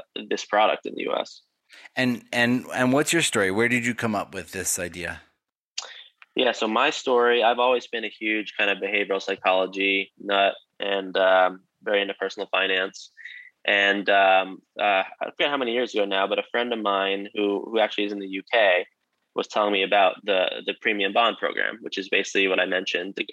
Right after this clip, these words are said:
Speaker 1: a government-run prize-linked savings program in the U K that's been around for sixty years, and it's the number one savings vehicle in the whole country.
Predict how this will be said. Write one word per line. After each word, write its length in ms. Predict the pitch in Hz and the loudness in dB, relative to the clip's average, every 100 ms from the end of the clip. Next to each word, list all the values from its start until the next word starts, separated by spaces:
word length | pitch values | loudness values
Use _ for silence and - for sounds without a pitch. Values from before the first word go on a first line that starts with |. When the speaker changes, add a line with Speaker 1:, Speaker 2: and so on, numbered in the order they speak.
| - | -4
Speaker 1:
a 60 | |
government-run 720 | 104 104 98 101 - 101 101 101 _ _ _ _ _ | 2 2 2 -2 0 0 0 -2 _ _ _ _ _
prize-linked 400 | 110 101 98 101 | 0 2 0 -2
savings 320 | 123 120 120 | 0 2 0
program 280 | - 120 113 | -2 -2 0
in 100 | 110 | -2
the 60 | 104 | -2
U 160 | 104 | -6
K 320 | 104 143 123 110 | -4 0 0 0
that's 140 | 101 | -6
been 140 | 104 | -10
around 220 | 107 107 101 | -4 -2 -4
for 100 | 101 | -8
sixty 300 | 104 - 107 | -8 -6 -2
years, 440 | 120 113 110 - _ _ _ _ - | 2 2 0 -4 _ _ _ _ -2
and 100 | 104 | -2
it's 140 | - | 0
the 40 | |
number 220 | 107 107 107 | -2 0 0
one 160 | 104 | 0
savings 400 | 104 110 101 101 | 0 -2 -2 -6
vehicle 320 | 104 104 - | -4 -4 -4
in 80 | 98 | -4
the 60 | 98 | -4
whole 140 | 107 | -6
country. 460 | - 113 - - | -4 -6 -6 -10